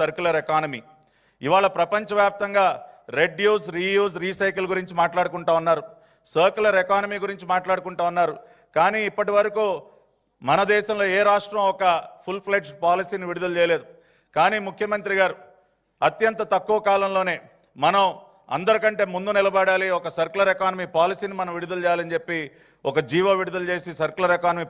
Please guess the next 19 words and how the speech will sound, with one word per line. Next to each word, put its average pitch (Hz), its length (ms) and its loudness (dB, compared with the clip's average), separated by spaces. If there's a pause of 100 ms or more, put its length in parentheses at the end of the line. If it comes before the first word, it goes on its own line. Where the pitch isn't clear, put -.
పాలసీని 180 440 0
తీసుకురావడం 175 500 -4
జరిగింది. 170 340 -6 (440)
ఆ - 20 4 (100)
రకంగా 190 300 0 (100)
పెద్ద 165 260 0
ఎత్తున 185 240 -2 (540)
రీసైక్లింగ్ 202 600 -2
ఇండస్ట్రీస్ను 190 640 -4
కూడా 180 180 4 (440)
మన 160 120 0 (100)
రాష్ట్రంలో 180 460 2 (400)
ప్రోత్సహించే 175 600 0
పరిస్థితికి 160 380 -2
వచ్చింది. 151 300 -8 (600)
అంతేకాకుండా 208 720 2 (500)
మరి 185 120 2 (100)
గత 175 100 2 (140)
ప్రభుత్వం 202 440 0